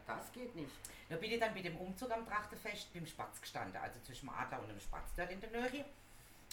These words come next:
Speaker 2: Und dann haben sie so schöne Tafeln draussen gehabt, mit was sie alles zum Essen haben, also auch so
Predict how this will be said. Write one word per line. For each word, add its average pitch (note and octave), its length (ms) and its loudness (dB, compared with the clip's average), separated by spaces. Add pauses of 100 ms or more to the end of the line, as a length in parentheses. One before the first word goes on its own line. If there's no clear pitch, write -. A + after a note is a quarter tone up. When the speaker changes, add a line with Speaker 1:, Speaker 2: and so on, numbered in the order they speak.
Speaker 2:
Und E3 360 4
dann C#3+ 120 6
haben C#3+ 160 2
sie - 80 0
so B2 140 6
schöne - 380 12
Tafeln - 460 8
draussen A3+ 260 2
gehabt, G#3 220 2
mit - 120 2
was A#3+ 140 2
sie - 80 2
alles - 300 2
zum G2 180 -6
Essen C3+ 320 0
haben, G2 140 4
also F#2+ 200 0
auch F#2+ 200 2
so F#2+ 180 -6